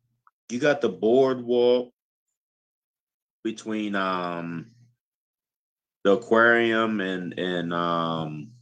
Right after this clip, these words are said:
I don't know if they call it the boardwalk. I don't even know why I called it that.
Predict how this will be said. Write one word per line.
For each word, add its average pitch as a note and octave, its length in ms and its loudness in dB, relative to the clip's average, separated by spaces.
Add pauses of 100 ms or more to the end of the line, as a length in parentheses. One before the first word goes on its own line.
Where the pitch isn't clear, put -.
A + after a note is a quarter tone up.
(1400)
I F#2+ 100 2
don't G#2 180 2
know F2+ 120 0
if F2 80 -2
they F2+ 140 -2
call F2 300 -2
it D2+ 80 -6
the D2+ 60 -8
boardwalk. C#2+ 760 -6
I D#2+ 120 -8
don't D#2+ 140 -8
even D2 160 -8
know D2+ 120 -4
why C#2+ 260 -2
I D#2 40 -4
called C2 360 -10
it B1+ 140 -14
that. C2 260 -14